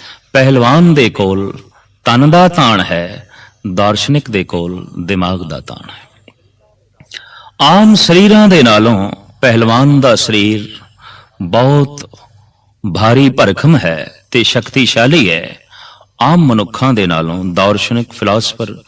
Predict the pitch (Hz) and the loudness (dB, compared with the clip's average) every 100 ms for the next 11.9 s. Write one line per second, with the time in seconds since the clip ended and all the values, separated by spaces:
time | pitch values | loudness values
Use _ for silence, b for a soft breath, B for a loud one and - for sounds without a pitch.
0 | B B B - 165 - 139 113 104 101 | B B B -6 -6 -2 -2 -2 -2 -2
1 | 104 98 104 - 123 135 107 92 87 87 | -2 -4 -6 -2 0 0 0 -4 -6 -10
2 | - _ b b - 92 117 120 95 85 | -14 _ b b -12 -4 -2 -2 -6 -8
3 | 82 82 85 - - 87 85 78 76 - | -10 -10 -12 -18 -16 -10 -8 -8 -12 -16
4 | - - - - _ _ _ _ _ _ | -20 -20 -20 -20 _ _ _ _ _ _
5 | _ _ _ - B B B B B - | _ _ _ -20 B B B B B -2
6 | 165 214 214 226 240 214 220 220 156 185 | 0 2 2 4 4 6 4 2 0 0
7 | 190 175 95 87 85 - - _ _ _ | 0 0 -4 -4 -8 -16 -20 _ _ _
8 | _ _ _ _ _ _ _ _ - 120 | _ _ _ _ _ _ _ _ -6 -6
9 | 127 120 156 185 185 170 - 135 - 165 | -6 -2 2 2 2 0 0 -4 -2 -2
10 | 135 107 101 117 107 - 101 123 139 143 | 0 0 -2 -4 -8 -6 -4 -4 -2 -2
11 | 127 - 92 104 107 73 71 - - | -2 -6 -6 -6 -6 -8 -14 -18 -20